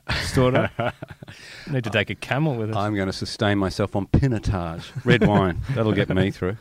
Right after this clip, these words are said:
Speaker 3: Exactly.
Speaker 2: <laughs> Yeah.
Speaker 3: I think you'll be down to, what, one shower a w-, a week while you're in South Africa? That's
Speaker 1: Uh,
Speaker 3: standard for the English journalists, but for the
Speaker 1: <laughs>
Speaker 3: Australians, that might be a bit of a change.
Speaker 1: Yeah,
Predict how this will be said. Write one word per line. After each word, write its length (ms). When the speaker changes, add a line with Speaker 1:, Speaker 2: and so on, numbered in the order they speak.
Speaker 3:
Exactly. 720
Speaker 2:
<laughs> 100
Yeah. 160
Speaker 3:
I 60
think 180
you'll 120
be 120
down 320
to, 100
what, 180
one 200
shower 480
a 40
w-, 220
a 120
week 320
while 180
you're 160
in 100
South 220
Africa? 460
That's 180
Speaker 1:
Uh, 40
Speaker 3:
standard 360
for 80
the 140
English 280
journalists, 520
but 300
for 380
the 120
Speaker 1:
<laughs> 0
Speaker 3:
Australians, 400
that 100
might 180
be 100
a 40
bit 120
of 120
a 80
change. 600
Speaker 1:
Yeah, 500